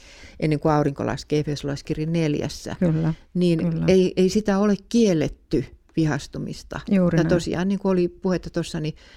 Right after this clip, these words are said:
Speaker 1: jos Je-, Jeesushan oli aika usein närkästynytkin ja ilmaisi
Speaker 2: Mm.
Speaker 1: sillä tavalla, että te tyhmät ja
Speaker 2: Joo.
Speaker 1: Valkeaksi <laughs> kalkitut
Speaker 2: Niin.
Speaker 1: haudat ja mitä kaikkia. Että hän sanoi
Speaker 2: Joo.
Speaker 1: myöskin aika suoraan sitten
Speaker 2: Kyllä.
Speaker 1: ne tunteensa ilmaisi.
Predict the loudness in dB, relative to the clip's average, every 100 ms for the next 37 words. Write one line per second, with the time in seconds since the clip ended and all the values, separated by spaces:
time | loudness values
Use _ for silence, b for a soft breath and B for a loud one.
0 | b -6 0 0 2 0 0 -4 -4 0
1 | 0 0 -2 -2 0 0 0 -2 -6 -6
2 | -10 -10 -8 -6 -4 2 4 6 6 4
3 | 2 0 -4 -4 -2 -4 -4 -6 -6 -8
4 | -8 -4 -2 2 2 2 0 -6 b b
5 | -20 -20 -4 0 0 -2 -4 -2 2 4
6 | 4 4 4 2 2 4 6 6 4 2
7 | 0 0 4 4 4 2 2 0 2 0
8 | 2 2 2 2 2 2 -2 -6 -8 -4
9 | -2 2 2 2 0 -2 -4 -2 0 0
10 | 0 4 4 2 -2 -8 -6 -2 0 2
11 | 2 0 -4 -4 -4 -4 -6 -6 -6 -8
12 | -8 -8 -10 -10